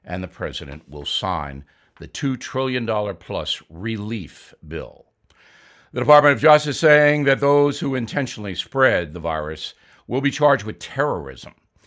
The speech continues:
New memo states the crime fits the, quote, "statutory definition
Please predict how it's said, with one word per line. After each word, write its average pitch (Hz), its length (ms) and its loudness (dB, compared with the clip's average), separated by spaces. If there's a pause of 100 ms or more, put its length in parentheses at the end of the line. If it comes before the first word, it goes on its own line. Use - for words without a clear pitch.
(260)
New 135 120 -2
memo 131 400 4
states 120 380 -4
the - 60 -12
crime 127 460 0
fits - 340 -4
the, 110 140 -10
quote, 139 340 -4
"statutory 135 760 -4
definition 107 840 -6